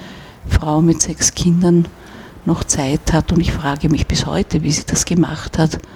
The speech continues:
dass sie den Lover am Samstagvormittag getroffen hat und um zwölf ist ein Essen für acht Leute. Also meine Bewunderung für diese Frau,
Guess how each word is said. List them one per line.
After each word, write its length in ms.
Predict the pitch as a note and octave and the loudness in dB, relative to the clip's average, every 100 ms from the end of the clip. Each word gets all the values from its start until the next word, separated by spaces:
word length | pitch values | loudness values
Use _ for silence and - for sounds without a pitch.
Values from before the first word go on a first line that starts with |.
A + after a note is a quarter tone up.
| - - - - - - | -20 -18 -18 -20 -12 -6
dass 220 | D#3+ - | -4 -2
sie 120 | E3 | -2
den 320 | E3 D#3+ D#3+ | 2 4 4
Lover 320 | D3+ C#3+ D#3+ | 2 0 0
am 160 | D3 D#3+ | 2 2
Samstagvormittag 1000 | - C#3+ D#3 E3+ - - C#3 D#3 - D#3+ | 2 0 0 -2 -4 -2 2 2 0 -4
getroffen 580 | E3+ - C#3+ D3+ E3 E3 | -4 -2 -2 0 0 0
hat 180 | - F3 | 0 0
und 140 | F3 | 2
um 140 | E3 | 2
zwölf 420 | - - D3+ D#3 E3+ | -2 -2 -2 0 -2
ist 120 | F3 | 0
ein 120 | F3 | 0
Essen 340 | C#3+ D3 E3 | 2 2 2
für 220 | D#3 - - | 0 -2 -4
acht 260 | - - | -6 0
Leute. 380 | D#3 D3 - F3+ - - - - - | 2 2 0 -4 -6 -12 -12 -14 -4
Also 160 | - E3+ | 2 4
meine 220 | D#3 D#3 | 4 4
Bewunderung 680 | F#3 E3+ F3 F#3+ F#3+ F3+ F3 | 2 2 4 6 4 4 2
für 120 | - | 2
diese 260 | E3+ F#3 F#3+ | 0 0 0
Frau, 420 | - C3+ C3+ | 0 -2 0